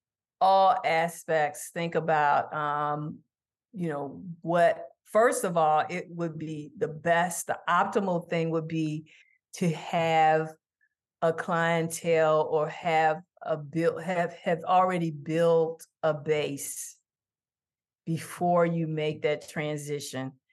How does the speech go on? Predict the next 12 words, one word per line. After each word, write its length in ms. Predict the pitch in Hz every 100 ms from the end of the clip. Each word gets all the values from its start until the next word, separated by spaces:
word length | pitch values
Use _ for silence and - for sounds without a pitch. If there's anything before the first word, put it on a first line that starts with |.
| _ _
and 200 | 170 165
make 220 | 170 190
the 80 | 196
transition 1160 | 175 202 175 170 151 156 190 185 - 156 143 143 _ _ _ _ -
when 520 | 151 170 165 160 160
your 220 | 156 151
time 880 | 151 - - 202 196 185 170 160 156
is 340 | - 156 156
gonna 260 | 165 160 156
be 300 | 160 160 156
best 880 | 160 151 170 175 - - - - -
suited 380 | 262 240 156